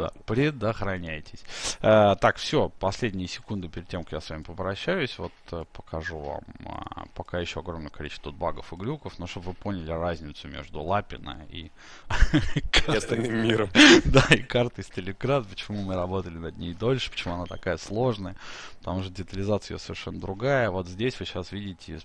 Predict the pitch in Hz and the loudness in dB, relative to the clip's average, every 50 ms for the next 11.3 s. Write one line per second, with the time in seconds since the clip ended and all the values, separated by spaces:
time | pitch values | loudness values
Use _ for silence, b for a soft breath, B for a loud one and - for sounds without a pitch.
0 | - - - 85 82 - 95 92 90 87 82 - - - - 82 85 - B B | -14 -12 -12 -12 -10 -8 -8 -8 -6 -6 -8 -8 -10 -10 -10 -12 -12 -12 B B
1 | B B B B B B B B B B B B B B 101 - - - 107 120 | B B B B B B B B B B B B B B -6 -4 -2 0 2 2
2 | 117 110 98 - - 92 - 92 90 - - 104 107 104 - - 98 95 92 - | 2 2 0 -2 -2 -4 -4 -4 -6 -4 -2 -2 -2 -2 -2 -2 -4 -4 -6 -8
3 | - - - 104 104 117 131 135 131 - - 131 - - 117 110 104 104 101 98 | -10 -8 -2 0 4 4 4 4 4 4 4 4 4 4 2 2 4 4 4 2
4 | 98 87 90 92 87 87 87 87 85 78 - - - - - - - - - - | 2 0 -2 -2 -2 -2 -2 -2 -4 -6 -8 -10 -12 -16 -20 -20 -20 -20 -14 -6
5 | - 101 113 120 - - 101 90 82 85 - - 92 95 110 117 110 104 107 107 | -2 0 0 0 0 -2 -6 -6 -8 -12 -8 -6 -2 0 0 -2 -2 -2 -2 -2
6 | 92 - 98 107 117 135 131 120 117 110 104 95 90 - - 95 98 98 98 95 | 0 0 0 2 4 4 2 2 0 0 0 -2 -2 -4 -4 -4 -4 -2 -2 0
7 | 95 90 95 101 107 98 87 80 76 82 90 98 107 110 104 98 - 98 92 - | -2 -2 -2 -2 -2 0 0 0 -2 -2 0 0 0 0 0 -2 -4 -6 -6 -6
8 | - 90 - - 101 98 95 92 95 95 - - 90 90 - - 117 127 131 123 | -6 -6 -6 -6 -6 -4 -2 -2 -4 -4 -4 -4 -4 -4 -2 -2 0 0 0 0
9 | - - - 98 95 - 104 101 101 - - - 92 90 90 87 87 85 92 92 | -2 -4 -4 -4 -2 -2 -2 -2 -2 -4 -6 -8 -8 -8 -8 -8 -6 -4 0 4
10 | 98 - - 151 143 - - - 160 127 113 107 95 95 98 95 87 - - - | 6 6 8 8 6 6 6 8 8 6 6 4 -2 -2 0 -2 -2 -2 -4 -2
11 | 139 139 - - 110 | -2 -2 0 0 0